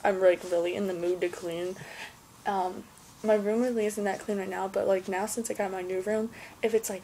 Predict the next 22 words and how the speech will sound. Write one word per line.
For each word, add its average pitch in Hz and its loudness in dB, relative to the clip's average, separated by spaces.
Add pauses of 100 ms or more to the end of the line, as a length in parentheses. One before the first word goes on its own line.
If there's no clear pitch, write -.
(100)
m-, 180 -8 (120)
if 190 0
something's 196 -4
not 202 -2
in 196 -6
its 190 -6
place, 185 -6
then 196 -4
I'll 190 -2
have 175 -6
to, - -4
like, - -2
get - 0
up - -4
and 98 -6
do 95 4
it. 220 6 (600)
But 180 6 (880)
I 196 8
don't 190 6
really 180 2 (840)
clean 190 -8